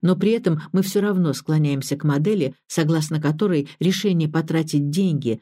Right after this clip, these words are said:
заработанные и накопленные в течение трудовой карьеры, на собственную старость, это личный выбор каждого отдельного человека. Миф, окружающий систему социального страхования и систему Medicare,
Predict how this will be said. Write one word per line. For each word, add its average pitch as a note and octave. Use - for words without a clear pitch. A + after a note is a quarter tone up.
заработанные D#3+
и -
накопленные D#3+
в -
течение D3+
трудовой D3+
карьеры, D3
на D#3
собственную C#3+
старость, F#3+
это B3+
личный G3+
выбор D#3
каждого G3
отдельного C#3
человека. A#2+
Миф, C#4+
окружающий E3
систему D3
социального C#3+
страхования B2+
и D3
систему D3+
Medicare, D3+